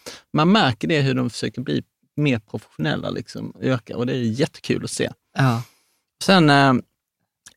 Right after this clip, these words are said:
Speaker 1: eh, liksom en konkurrent till Hexatronic, det är ju Clearfield. Den är också väldigt trevlig, den här kvartalsrapporten, tycker
Speaker 2: Ja.
Speaker 1: jag, att lyssna på och så vidare. Så att det finns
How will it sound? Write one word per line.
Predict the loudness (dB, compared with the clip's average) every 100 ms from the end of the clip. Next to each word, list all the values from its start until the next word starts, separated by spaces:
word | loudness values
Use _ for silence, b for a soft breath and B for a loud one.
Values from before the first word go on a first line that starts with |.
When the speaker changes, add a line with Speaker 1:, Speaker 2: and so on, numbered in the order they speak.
| -8
Speaker 1:
eh, | -2
liksom | -2 2
en | 2
konkurrent | 4 4 4 4 4
till | 4
Hexatronic, | 2 2 -2 0 0
det | 0
är |
ju | -4
Clearfield. | 0 0 0 -2 -2 -4 -6
Den | -2 0
är |
också | -2 -4 -4
väldigt | -2 -2 -2
trevlig, | -4 -4 -4
den | -6
här |
kvartalsrapporten, | -8 -6 -4 -4 -8 -10 -12 -12
tycker | -10 -4
Speaker 2:
Ja. | -4
Speaker 1:
jag, | -4
att | -6
lyssna | -8 -10 -10
på | -8
och |
så | -4
vidare. | -2 -2
Så | -2
att |
det | 0
finns | 2 2 0 -10